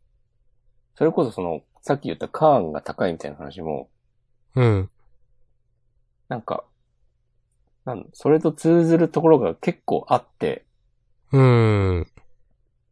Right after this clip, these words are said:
Speaker 1: そういう、まあ、新しいカードは再録もされるし、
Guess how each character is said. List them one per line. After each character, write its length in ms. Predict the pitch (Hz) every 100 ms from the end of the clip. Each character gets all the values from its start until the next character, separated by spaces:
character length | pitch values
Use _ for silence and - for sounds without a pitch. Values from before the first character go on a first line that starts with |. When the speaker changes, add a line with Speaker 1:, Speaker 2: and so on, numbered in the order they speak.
| _
Speaker 1:
そ 220 | _ 123
う 40 | 123
い 20 |
う、 20 |
ま 140 | 180 143
あ、 60 |
新 200 | 143 214
し 120 | 226 254
い 40 | 196
カ 240 | - 127
ー 20 |
ド 140 | 104 98
は 260 | 95 82
再 320 | - - 127 135
録 460 | 139 - 127 -
も 140 | - 156
さ 160 | -
れ 100 | 123
る 120 | 127 135
し、 420 | - 95 78